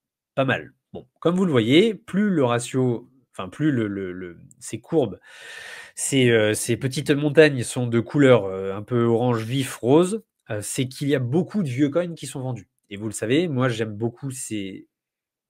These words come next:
j'aime beaucoup me baser sur des cibles comportementales, c'est-à-dire que j'ai pas forcément une idée du prix vers lequel je vais prendre mes gains, mais j'ai plutôt une idée de, OK, quand est-ce que les investisseurs historiques sur B T C,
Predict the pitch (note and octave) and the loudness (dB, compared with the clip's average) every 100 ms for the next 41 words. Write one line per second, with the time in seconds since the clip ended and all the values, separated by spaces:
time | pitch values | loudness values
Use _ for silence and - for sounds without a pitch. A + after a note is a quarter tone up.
0 | _ _ _ - - A2+ A2+ A#2+ D#3 C3+ | _ _ _ -20 -12 -8 -6 -4 2 2
1 | C#3+ C#3+ B2+ A#2 - C#3+ A2+ D3 C#3 C3 | 2 0 -2 -2 -4 -4 -4 -4 -6 -6
2 | B2+ A2 C3 E3 F#3 B2 G#2+ G#2 B2+ B2 | -6 -4 -2 -4 -4 -6 -4 -2 -2 -2
3 | B2+ - B2+ B2+ B2+ - A#2 A#2+ C3 C3+ | -6 -6 -6 -6 -8 -12 -10 -6 0 2
4 | C3+ A#2 A#2+ - D3+ A#2 G#2 G#2 C3 G#2+ | 2 -2 -10 -8 -4 -4 -4 -4 -4 -4
5 | G2 F#2+ B2+ B2+ A2 A#2+ F3+ - - - | -8 -8 -6 -4 -2 -2 -4 -10 -18 -18
6 | - A#2+ A2+ - F#3 E3+ C#3+ D3 E3+ E3+ | -10 -6 -6 -2 0 0 2 2 4 4
7 | C#3 G#2 F2 _ _ _ D3+ D3+ F#3+ - | 2 -6 -10 _ _ _ -6 0 0 2
8 | C#3 A#2 A2+ B2 B2 B2 B2+ A#2+ A2 - | 4 4 4 4 2 0 -2 0 0 0
9 | G3 - E3 D#3 D#3 - B2 A2+ A2 G#2 | -4 0 2 2 0 -6 -4 -4 -4 -6
10 | G#3 | -8